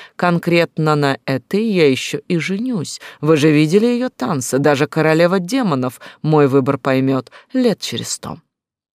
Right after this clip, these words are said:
И в гробовой тишине наклонился к моему лицу. Правда, зачем-то еще с улыбкой признался. Я имел в виду Абеля, а не себя,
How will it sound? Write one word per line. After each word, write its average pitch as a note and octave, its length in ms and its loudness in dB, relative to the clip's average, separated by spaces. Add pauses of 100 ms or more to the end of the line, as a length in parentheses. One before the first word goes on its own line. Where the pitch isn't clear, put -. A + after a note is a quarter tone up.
(100)
И E3+ 120 2
в C3+ 80 -6
гробовой B2+ 440 -2
тишине G#3 420 -4 (240)
наклонился G#3 640 0
к - 80 -8
моему C#3 260 -2
лицу. B2 400 -6 (240)
Правда, C#3+ 380 0
зачем-то G#3 480 -4
еще F3+ 280 -4
с - 140 -14
улыбкой D#3+ 460 -4
признался. A#3+ 680 -6 (480)
Я C3+ 220 -2
имел C3+ 240 -2
в B2+ 40 -8
виду C#3+ 280 -8
Абеля, C3 380 -6
а C#3 60 -8
не C#3 120 -10
себя, - 440 -12